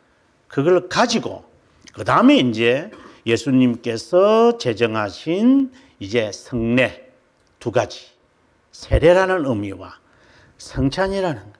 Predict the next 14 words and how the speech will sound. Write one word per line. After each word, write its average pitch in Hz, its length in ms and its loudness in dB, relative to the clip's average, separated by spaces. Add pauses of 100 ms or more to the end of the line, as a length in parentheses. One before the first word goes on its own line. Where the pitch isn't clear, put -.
(340)
그래서 190 280 -2
너희가 151 380 4
이것을 143 380 0
먹고 131 300 -2
마실 120 300 -6
때마다 101 540 -14 (1900)
주의 135 300 2
죽으심을 113 640 -8
오실 147 300 -12
때까지 120 580 -18 (1000)
선포하는 127 840 -10
것이니라. - 400 -20 (2750)
자기를 151 840 2
살피고 135 920 -6